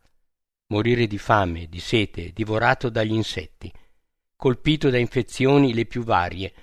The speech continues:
dalla sensazione graduale del tuo disfacimento corporeo, come ti fosse rubata giorno dopo giorno, con tecnica raffinata, una parte di vita e di individualità.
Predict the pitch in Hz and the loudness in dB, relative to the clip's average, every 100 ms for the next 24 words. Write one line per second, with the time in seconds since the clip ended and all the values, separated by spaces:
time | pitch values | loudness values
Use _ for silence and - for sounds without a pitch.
0 | _ _ - 127 131 - 127 127 - 147 | _ _ -2 0 2 2 0 0 2 2
1 | 135 120 110 107 117 131 127 - - - | 2 0 -4 0 0 2 0 -4 -20 -10
2 | - 110 - 135 120 113 - 110 104 95 | -6 -6 -2 -2 -2 -4 -4 -4 -2 -2
3 | 95 - 92 90 87 98 95 95 98 - | -4 -6 -10 -12 -8 -6 -6 -6 -10 -14
4 | _ _ _ - 156 156 147 180 - 147 | _ _ _ 0 0 0 -4 -2 0 -2
5 | 127 123 95 - 92 110 139 135 117 107 | 0 0 0 -4 -4 2 2 2 0 -2
6 | 104 95 92 95 101 - - - - 127 | -4 -2 -4 -4 -6 -8 -20 -16 -2 -2
7 | - 139 143 131 123 117 113 - 98 90 | 0 2 2 2 0 -2 -2 -4 -4 -4
8 | - 101 - _ _ _ _ 120 120 - | -8 -14 -14 _ _ _ _ 0 0 4
9 | 143 - 127 117 95 90 107 95 _ - | 2 2 -4 -4 -6 -6 -6 -8 _ -10
10 | 113 120 113 110 110 110 104 101 104 - | -6 0 0 -2 -10 -6 -4 -4 -6 -8
11 | 87 82 | -10 -10